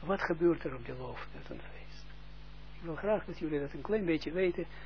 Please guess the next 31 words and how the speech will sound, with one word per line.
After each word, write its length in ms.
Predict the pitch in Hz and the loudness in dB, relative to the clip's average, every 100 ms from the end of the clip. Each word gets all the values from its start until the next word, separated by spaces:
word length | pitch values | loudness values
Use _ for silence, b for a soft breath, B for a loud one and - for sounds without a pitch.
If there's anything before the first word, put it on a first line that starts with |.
| B B B B - - - - | B B B B -10 -10 -10 -6
Een 500 | 165 165 156 143 160 | -2 0 0 0 -2
klein 240 | - 240 190 | -2 2 8
beetje, 260 | 170 147 | 8 8
dat 120 | 180 | -2
we 160 | 185 226 | 4 6
dat 120 | 208 - | 4 2
telkens 480 | - 240 208 190 160 | 8 10 10 6 2
als, 160 | 160 - | -2 -2
het, 120 | 151 - | -4 -2
als 160 | 190 - | -2 2
we 80 | 170 | 4
iets, 300 | 160 - - B B B - | 4 2 -6 B B B -4
een, 280 | 170 143 131 - | 0 0 -2 -4
een, 220 | - 147 135 - - - | -6 -4 -6 -8 -8 -6
een 200 | 156 139 - | -2 -2 4
periode 540 | 160 175 180 160 147 | 10 12 12 12 8
van 100 | - | 2
een 140 | 143 | 2
bepaalde 360 | 147 175 151 147 | 8 8 8 6
feestdag 880 | - - - 160 143 135 139 139 - B B - | 2 0 10 10 10 2 0 0 -6 B B 6
tegenkomen, 640 | 269 220 165 175 151 170 | 6 8 6 8 10 10
dat 100 | 233 | 8
we 60 | 269 | 6
een 80 | |
klein 220 | 247 240 202 | 8 8 10
beetje 220 | 190 185 | 8 8
erover 360 | 170 160 170 | 8 8 8
hebben. 300 | 147 147 139 - | 6 6 4 4
Alleen 300 | 165 196 269 | 8 10 10
als 160 | 247 | 10
het 160 | 233 - | 8 -2